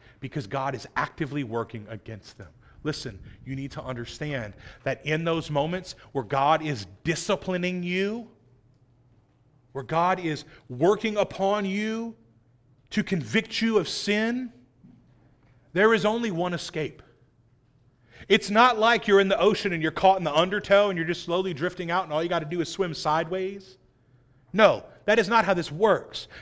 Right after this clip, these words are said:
There is only one way out, and that is repentance.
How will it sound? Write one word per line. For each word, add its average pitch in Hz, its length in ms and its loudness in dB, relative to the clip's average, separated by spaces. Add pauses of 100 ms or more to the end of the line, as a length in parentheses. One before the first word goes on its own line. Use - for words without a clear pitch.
There 220 120 8
is 208 120 6
only 220 200 4
one 214 340 4
way 196 220 6
out, 185 420 0 (460)
and 185 140 2
that 240 140 8
is 175 180 2
repentance. 226 800 0